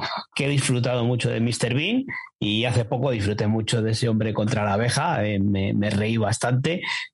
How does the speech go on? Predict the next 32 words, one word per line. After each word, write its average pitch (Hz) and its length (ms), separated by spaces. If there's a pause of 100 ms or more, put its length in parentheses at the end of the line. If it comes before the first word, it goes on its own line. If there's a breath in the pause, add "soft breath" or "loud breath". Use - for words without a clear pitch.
(120)
Eh, 107 460
no 151 400
llega 135 260
al 113 120
nivel 113 300
de 110 140
mister 107 380
Bean, 123 320 (240)
claro 98 240
está, 123 360 (320 loud breath)
eh, 104 580
pero, 95 580
pero 85 400 (560 loud breath)
lo 104 200
que 123 100
dices 117 240
tú, 98 180
es 110 100
uno 123 160
de 113 100
esos 110 220
clásicos 151 720 (680 loud breath)
que, 123 680 (300)
que 127 140
visto 160 320
un 156 220
episodio, 165 580
si 131 180
te 120 80
gusta 156 520
el 135 80
humor, 165 440